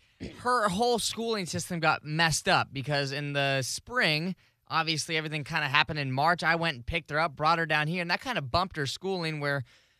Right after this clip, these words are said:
m-, a lot of their work is done in a lab where they're using, like, hand skills and they're carving teeth and they're learning how to do things. Well, that got all pushed back. So when she just went back probably, like, a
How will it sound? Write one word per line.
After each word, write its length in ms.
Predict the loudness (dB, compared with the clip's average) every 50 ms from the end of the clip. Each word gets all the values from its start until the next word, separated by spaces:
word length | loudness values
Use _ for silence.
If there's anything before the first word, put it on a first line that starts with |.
| _ _ _ _ _ -14
m-, 140 | -14 -10 -4 0
a 200 | 2 4 4 4
lot 380 | 2 2 2 2 2 2 0
of 80 | 0 0
their 160 | 2 2 2
work 380 | 0 0 0 0 0 0 0 -2
is 160 | -4 -2 0
done 180 | 0 0 0
in 100 | 0 -2
a 120 | -4 -4 -2
lab 360 | 0 2 4 4 2 2 0
where 120 | -2 -2
they're 100 | -2 -2
using, 380 | -4 -4 -4 -6 -4 -4 -4 -4
like, 160 | -4 -4 -4 -6
hand 380 | -10 -10 -8 -6 -6 -6 -6
skills 480 | -8 -8 -6 -6 -4 -4 -4 -6 -6 -8
and 80 | -8
they're 80 | -10 -10
carving 500 | -8 -2 2 4 4 4 2 2 -2 -4
teeth 320 | -4 -2 -2 -2 -2 -2 -4
and 80 | -8 -8
they're 100 | -8 -6 -4
learning 300 | -2 0 0 0 0 -2
how 140 | 0 -2 -2
to 100 | -2 -2
do 200 | -4 -4 -4 -4
things. 360 | -4 -4 -4 -4 -4 -6 -10 _ _ _ _ _ _ -8
Well, 80 | -2
that 180 | 2 2 2 2
got 120 | 2 2
all 120 | 4 4 2
pushed 280 | 2 0 -2 -2 -2
back. 280 | 0 0 2 2 0 -2
So 300 | -4 -2 0 0 0 -2
when 360 | -2 -2 -4 -4 -4 -4 -8 -10
she 160 | -10 -12 -10
just 240 | -6 -6 -6 -4 -4
went 140 | -6 0
back 300 | 2 2 2 2 2 -2
probably, 240 | -6 -4 -2 0 0
like, 160 | 0 -2 -2
a 100 | -2 -6